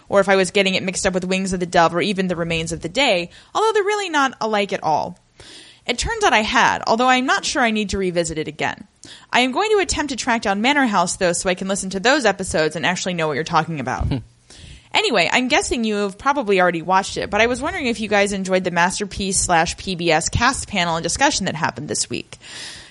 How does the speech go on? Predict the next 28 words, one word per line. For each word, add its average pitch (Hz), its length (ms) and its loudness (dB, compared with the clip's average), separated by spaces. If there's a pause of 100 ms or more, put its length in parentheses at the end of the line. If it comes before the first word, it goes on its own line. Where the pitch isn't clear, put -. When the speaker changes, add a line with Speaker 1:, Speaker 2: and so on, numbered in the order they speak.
(260)
Speaker 1:
It 262 60 0
was 269 140 2
part 339 240 2
of 330 80 -2
the 294 100 0
giant 247 400 4
season 233 360 0
three 208 340 -2
media 196 360 2
onslaught 202 420 2
that - 120 -4
seems 180 280 -6
to 196 40 -4
be 175 100 -2
happening 175 420 0
in 165 100 -6
the 170 60 -6
U 170 160 2
S 160 160 0
A 294 120 6
at 220 100 2
the 196 60 -6
moment, 151 320 -4
and 208 100 -2
therefore 262 360 2
shouldn't 170 240 -6
have 160 160 -4
spoilers. - 580 -2